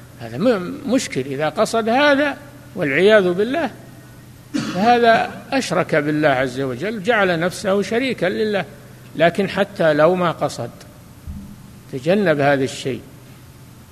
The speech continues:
ويبعد عنه ويعرف قدر نفسه،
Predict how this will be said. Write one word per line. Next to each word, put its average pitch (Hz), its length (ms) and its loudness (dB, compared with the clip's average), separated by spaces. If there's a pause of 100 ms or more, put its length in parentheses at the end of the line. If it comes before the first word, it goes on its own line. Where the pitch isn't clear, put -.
(800)
ويبعد 160 460 0
عنه 127 400 0 (800)
ويعرف 196 560 0
قدر 185 280 2
نفسه، 175 340 -4